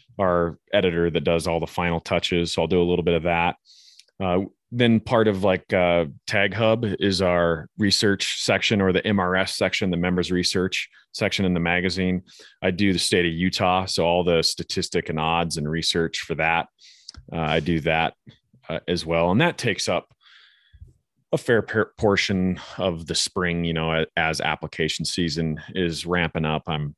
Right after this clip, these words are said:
pretty busy with that. And then we do a bunch of, you know, shows and the networking and live events.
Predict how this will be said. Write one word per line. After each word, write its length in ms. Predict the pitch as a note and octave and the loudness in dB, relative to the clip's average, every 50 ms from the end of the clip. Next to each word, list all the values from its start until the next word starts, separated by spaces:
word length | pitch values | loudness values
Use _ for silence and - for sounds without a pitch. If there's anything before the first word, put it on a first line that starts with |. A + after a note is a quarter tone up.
| _ - | _ -4
pretty 180 | A2+ G2 E2 | -2 -2 0
busy 260 | D2 F2 E2 D#2+ F2 | 0 0 0 2 2
with 140 | D#2+ D#2 - | 0 0 0
that. 320 | - D#2+ D#2 D#2 - - - | 0 0 0 0 0 0 2
And 100 | B2+ C#3 | 2 2
then 120 | C#3+ D3 | 4 4
we 100 | D3+ C#3+ | 4 4
do 180 | B2+ D3 C#3+ C3+ | 4 6 6 6
a 40 | B2+ | 6
bunch 300 | A#2 A#2 A#2 A#2 - - | 4 4 2 2 2 4
of, 280 | A2+ G#2+ G2+ F#2+ F2 - - - - - - - - - _ _ | 4 6 6 6 4 2 -4 -18 -20 -20 -20 -20 -20 -20 _ _
you 60 | - | -2
know, 100 | G#2 G2 | 0 0
shows 540 | F#2 - - - A2+ G#2 G2+ G2+ G2+ G2 F2 | 0 0 0 2 4 4 4 4 4 2 2
and 340 | F#2+ F#2 F2 F2 E2+ E2 E2+ | 0 0 0 0 -2 -2 0
the 200 | F#2 F2+ F#2 - - _ G#2 | 0 0 0 -2 -2 _ 2
networking 720 | G#2+ G#2 - C#2+ G2+ F#2+ F2+ - - G#2+ F#2+ F#2 F#2 F2+ | 2 2 2 4 2 2 2 2 0 0 0 2 2 0
and 100 | E2+ D#2+ | 0 0
live 260 | D#2+ E2+ F2 F#2 F2+ | 0 0 0 0 0
events. 640 | F2 E2 D#2 F#2 F2+ F2+ F2 F2+ - - - - - | -2 -4 -4 -2 -2 -2 -2 -2 -4 -4 -6 -6 -8